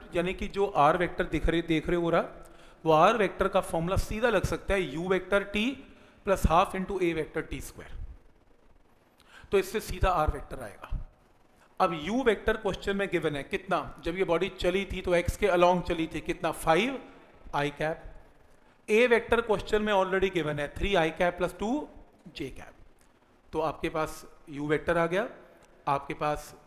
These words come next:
A vector आ गया। अब क्यों ना इस value को यहाँ put करें, U vector की जगह U vector और A vector की जगह A vector, तो आपके पास R vector आ गया। इसे open कर लें,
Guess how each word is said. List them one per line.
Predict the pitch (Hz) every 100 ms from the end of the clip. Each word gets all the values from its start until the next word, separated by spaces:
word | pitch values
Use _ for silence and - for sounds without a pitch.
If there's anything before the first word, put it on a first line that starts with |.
| -
A | 151
vector | 147 143 170
आ | 170
गया। | 170 208 262 - - - - -
अब | 180 -
क्यों | 196 196
ना | 220
इस | 220 -
value | 185 180 196
को |
यहाँ | 190 170 185
put | 196 190
करें, | 190 202 240 - 151
U | 190
vector | 190 190 196
की | 196
जगह | 196 196 170
U | 170
vector | 170 170 226 277 - - - -
और | 160
A | 196
vector | 196 180 196
की | 190
जगह | 185 185 262 285 - - - 175
A | 147
vector, | 117 - 98 - - - - 220
तो |
आपके | 202 196 214
पास | 208 196 -
R | 175 156
vector | 160 165 160
आ | 156
गया। | 160 147 - - _ - - - _ 226
इसे | 214 262
open | 208 180 196 185
कर | 185 175
लें, | 175